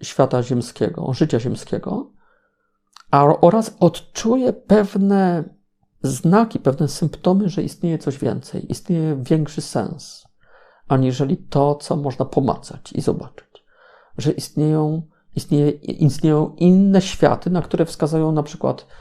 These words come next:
sumienie, nasza uczuciowość, nasza tęsknota. I jeżeli sumienie, intelekt, intuicja intelektu, tęsknota serca zostanie obudzona przez łaskę,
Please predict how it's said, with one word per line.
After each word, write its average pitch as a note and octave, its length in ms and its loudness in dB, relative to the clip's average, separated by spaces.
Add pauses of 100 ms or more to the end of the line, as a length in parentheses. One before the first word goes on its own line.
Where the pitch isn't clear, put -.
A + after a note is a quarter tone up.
(180)
sumienie, C3 680 0
nasza A#2+ 380 -4
uczuciowość, C#3+ 1000 -4
nasza - 300 -4
tęsknota. D#3 920 -2 (2250)
I D3 100 6
jeżeli A3 440 6 (200)
sumienie, E3 760 4 (240)
intelekt, - 1300 4
intuicja D#3+ 840 2
intelektu, A#2 720 -2
tęsknota D#3+ 800 0
serca - 840 -2
zostanie C#3+ 580 -2
obudzona E3 560 6
przez - 220 -8
łaskę, B3+ 500 -6